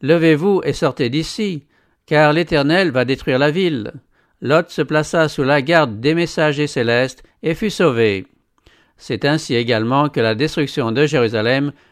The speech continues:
fut annoncée aux disciples du Christ. Ceux qui veillèrent pour reconnaître le signe de la ruine imminente purent s'enfuir de la ville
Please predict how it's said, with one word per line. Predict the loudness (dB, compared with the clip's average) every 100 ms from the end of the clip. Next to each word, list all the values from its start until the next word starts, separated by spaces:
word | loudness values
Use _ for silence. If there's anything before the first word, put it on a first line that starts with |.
| -20
fut | -2 2
annoncée | 2 2 0 -2 -2 0
aux | -2
disciples | -2 -4 -2 0 0
du | -2
Christ. | -2 -4 -4 -10 -20 _ _ _ _ _
Ceux | -4 2 2
qui | 2 0
veillèrent | 2 2 2 2 0
pour | -2 -4 -2
reconnaître | 0 0 2 0 0
le | 0 -2
signe | -2 -2 0 -2 -6 _ _ _ -2
de | 2
la | 4 4
ruine | 4 2 2 -2 -4
imminente | -2 0 0 0 0 -2 -6 -18 _ _
purent | -2 -2
s'enfuir | 0 -2 0 0 0
de | 0
la | 0 0
ville | 0 -2 -2